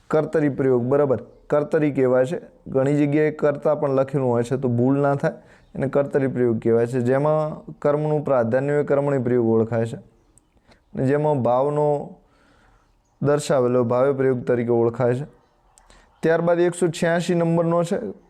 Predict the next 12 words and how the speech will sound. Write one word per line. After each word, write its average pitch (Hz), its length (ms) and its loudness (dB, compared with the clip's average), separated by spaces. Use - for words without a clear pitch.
ખાલી 170 280 0
જગ્યા 170 280 2
પ્રકારના 165 500 2
વાક્યમાં 151 840 0
કર્મને 156 360 2
મહત્ત્વ 147 460 0
અપાતું 147 380 0
હોય 135 180 2
છે. 160 160 -6
તો 151 80 0
જે 165 520 2
કર્મણી 165 420 0